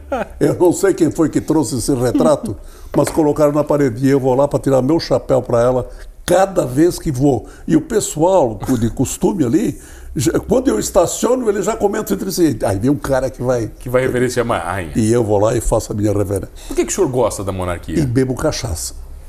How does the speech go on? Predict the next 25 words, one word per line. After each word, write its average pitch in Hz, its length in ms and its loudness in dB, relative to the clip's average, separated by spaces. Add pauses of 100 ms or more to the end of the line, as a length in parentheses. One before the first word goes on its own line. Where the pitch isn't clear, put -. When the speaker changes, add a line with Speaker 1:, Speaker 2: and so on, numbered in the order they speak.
(220)
Speaker 1:
Ah, - 80 -16
mas 147 120 -12
aí - 80 -8
tudo - 160 -10
bem. - 180 -4
Speaker 2:
E - 60 0
aí 107 160 2
eu 123 80 2
passo - 320 -4
por - 160 -6
ali. 92 180 -4 (1000)
Eu 151 100 2
gosto 190 220 0
da 180 80 2
monarquia 175 640 0
porque, 175 340 -2
se - 160 -4
nós 262 220 2
examinarmos, 110 1040 0
a 139 120 2
não 135 200 2
ser 175 260 2
esse 131 260 -2
rei 110 480 -2 (460)
Juan 113 440 0